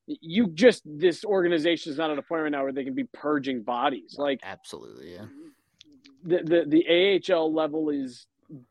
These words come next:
Speaker 1: depleted. You know, they've, how many call-ups have they
Speaker 2: Oh.
Speaker 1: had to make, uh, you know, from,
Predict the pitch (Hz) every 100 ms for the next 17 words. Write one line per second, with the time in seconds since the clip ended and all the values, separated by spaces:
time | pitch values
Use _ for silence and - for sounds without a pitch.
0 | - 160 - 156 156 156 160 156 156 135
1 | 143 120 147 151 151 151 151 156 127 147
2 | 147 147 143 135 135 - _ _ _ _
3 | _ - 135 131 127 147 131 - 147 143